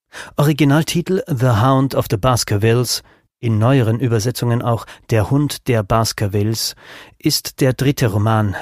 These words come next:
mit Sherlock Holmes und eine der bekanntesten Detektivgeschichten Arthur Conan Doyles.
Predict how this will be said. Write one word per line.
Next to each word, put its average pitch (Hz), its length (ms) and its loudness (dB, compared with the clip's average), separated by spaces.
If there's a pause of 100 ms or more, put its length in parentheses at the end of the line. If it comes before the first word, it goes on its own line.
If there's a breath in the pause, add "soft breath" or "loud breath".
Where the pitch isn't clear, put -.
(100)
mit 113 180 -4
Sherlock 107 420 -2
Holmes 117 440 -2
und 135 200 -4
eine 147 200 2
der 139 100 0
bekanntesten 147 640 -2
Detektivgeschichten 123 1040 -4
Arthur 104 340 -4
Conan 98 400 -6
Doyles. 82 580 -8